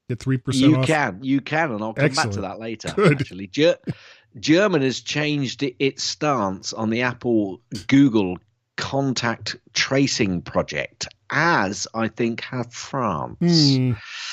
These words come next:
Speaker 2: Now, I'll come back onto that in a minute or two. Um, and I've gotta say that if you've listened to the Mac and Forth show this week and you're a U K listener, this really doesn't pertain to anybody outside of the U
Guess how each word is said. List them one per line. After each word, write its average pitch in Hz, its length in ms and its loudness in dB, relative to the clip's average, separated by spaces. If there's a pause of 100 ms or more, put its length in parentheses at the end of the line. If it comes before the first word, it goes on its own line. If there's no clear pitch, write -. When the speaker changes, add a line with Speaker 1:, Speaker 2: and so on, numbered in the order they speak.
(360)
Speaker 2:
Now, 123 340 6
I'll 131 160 4
come 185 320 0
back 185 240 0
onto 110 240 -4
that 104 220 -4
in 113 100 -2
a 113 120 2
minute 117 440 0
or 87 160 -2
two. 80 540 -8
Um, 101 440 0
and 113 140 2
I've 107 140 0
gotta 143 240 4
say 107 720 0
that 104 560 -6
if 139 200 -2
you've 151 160 2
listened 131 400 0
to 117 120 0
the 110 80 0
Mac 110 240 0
and 101 100 -2
Forth 110 260 0
show 76 380 0 (140)
this 98 220 0
week 82 380 -2 (400)
and 107 200 6
you're 110 160 8
a 113 40 8
U 120 240 8
K 117 240 0
listener, 85 400 -6
this 92 240 -8
really 127 380 2
doesn't 98 380 -4
pertain 98 480 -2
to 101 140 -6
anybody 90 380 -6
outside 87 520 -4
of 76 100 -6
the 67 80 -6
U 69 180 -12